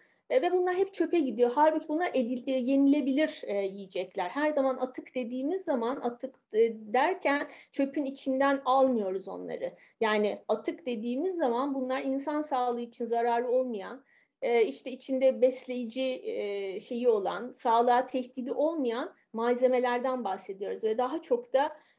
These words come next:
e, işte yapraklar, saplar, çekirdekler gibi çoğunlukla yüzüne bakmadığımız, çöpe attığımız malzemelerden bahsediyoruz. Bunlar atık değil, bunlar gıda aslında. Yani onun altını çok, e, şey çizmek lazım. Çünkü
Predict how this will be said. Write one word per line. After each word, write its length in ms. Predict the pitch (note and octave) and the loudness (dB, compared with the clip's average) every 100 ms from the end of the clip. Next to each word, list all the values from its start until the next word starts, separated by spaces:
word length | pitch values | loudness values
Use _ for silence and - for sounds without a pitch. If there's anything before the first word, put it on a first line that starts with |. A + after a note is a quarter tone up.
| - | -6
e, 580 | G#3 A3 A3 G#3 G#3 G#3 G#3 G3+ | 0 2 4 2 2 0 -2 -6
işte 240 | - - | -14 -6
yapraklar, 800 | A#3+ G#3+ B3 - B3 A#3+ B3 A3+ A3+ | 0 2 0 0 -2 0 0 0 0
saplar, 840 | - - A#3+ A#3+ A#3+ A3 G#3+ - | -6 -6 -6 -4 -4 -2 -2 -8
çekirdekler 920 | - C4 - B3+ A3 A3 A3 G#3 G3+ G3+ _ - | -12 -10 -4 0 2 0 0 -2 -2 -4 _ -14
gibi 460 | G#3 A#3+ A3 C4 - _ _ _ _ | -8 -6 -4 -6 -8 _ _ _ _
çoğunlukla 460 | D#4 D4+ D#4 F4 C#4 | 2 2 0 -2 -2
yüzüne 360 | C4 C#4 C#4+ | -2 -2 0
bakmadığımız, 920 | D4 D#4+ - A#3+ G3+ F#3+ G3+ D4 - | 0 0 -2 -2 0 -2 -2 -6 -10
çöpe 320 | _ C#4 C#4 D#4+ | _ -6 -2 0
attığımız 640 | C#4 - - G3+ G#3+ F4+ - _ _ - | -2 -4 -4 -4 -4 -8 -14 _ _ -6
malzemelerden 840 | A#3+ C4+ C4+ C4+ C4 C4 C#4+ C#4+ | 0 2 2 2 2 0 -2 -4
bahsediyoruz. 560 | G#3 G3+ G3+ G3+ G3+ G#3+ | -4 -4 -6 -6 -8 -6
Bunlar 340 | A#3+ C4 D#4 - | -6 -4 -6 -4
atık 400 | B3 B3 C#4+ - | -6 -6 -10 -4
değil, 220 | F#4 B3+ | -4 -2
bunlar 280 | B3+ C4+ C4+ | -4 -4 -4
gıda 420 | A#3+ A3+ - B3+ | -4 -8 -2 0
aslında. 600 | B3 F3+ - - F3 - | 2 -2 -8 -16 -12 -10
Yani 260 | F#3+ G#3 G#3 | -6 -4 -2
onun 160 | A#3 | -4
altını 440 | A#3 A3+ A#3+ C4+ C#4 | -2 -4 -2 -4 -2
çok, 240 | C#4 - | -4 -2
e, 720 | A#3+ A3+ - G3 - E3 A#3+ | 0 2 0 -6 -10 -16 -18
şey 220 | - C4 C4 | -8 -8 -6
çizmek 540 | - B3+ C4 C4 B3+ | -6 -2 2 2 2
lazım. 280 | G#3 A#3 E4 | 0 0 -4
Çünkü 280 | C#4 C#4 | -6 -6